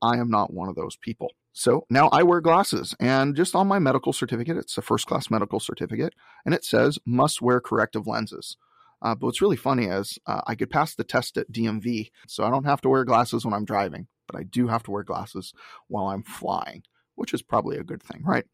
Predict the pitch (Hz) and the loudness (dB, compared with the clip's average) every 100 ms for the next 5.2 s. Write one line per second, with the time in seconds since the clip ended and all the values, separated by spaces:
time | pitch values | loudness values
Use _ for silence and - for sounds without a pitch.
0 | _ - 165 175 170 165 165 160 - 156 | _ 2 4 6 6 6 6 6 4 2
1 | 143 123 120 165 156 165 147 - 147 139 | 2 2 4 4 4 4 2 2 0 0
2 | - 135 127 127 127 123 110 107 113 110 | -2 0 2 0 0 -2 -4 -2 -6 -2
3 | 165 196 175 160 - 127 123 120 110 120 | 2 2 2 0 -2 0 2 2 0 0
4 | 117 113 98 - - 85 95 107 - - | 0 -2 -6 -8 -10 -6 -4 -4 -6 -10
5 | - | -10